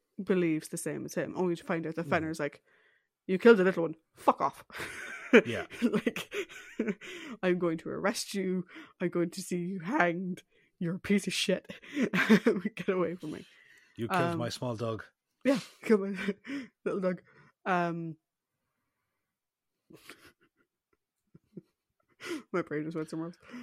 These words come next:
Speaker 1: Um,
Speaker 2: Yeah.
Speaker 1: but yeah, um, so I think, I think Thawne is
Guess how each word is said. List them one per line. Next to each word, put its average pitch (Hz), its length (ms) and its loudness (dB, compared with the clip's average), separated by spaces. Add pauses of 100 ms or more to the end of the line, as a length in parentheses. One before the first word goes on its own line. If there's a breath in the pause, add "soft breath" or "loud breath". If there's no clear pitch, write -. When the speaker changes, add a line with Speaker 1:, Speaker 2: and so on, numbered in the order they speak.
(200 loud breath)
Speaker 1:
Um, 190 300 4
Speaker 2:
Yeah. 180 140 -4 (1800 loud breath)
Speaker 1:
but 185 200 -2
yeah, 156 220 -2 (500)
um, 170 560 0 (1200)
so 196 140 0
I 190 60 4
think, 220 240 4
I 214 80 0
think 254 240 -2 (420)
Thawne 185 560 2
is 170 580 -2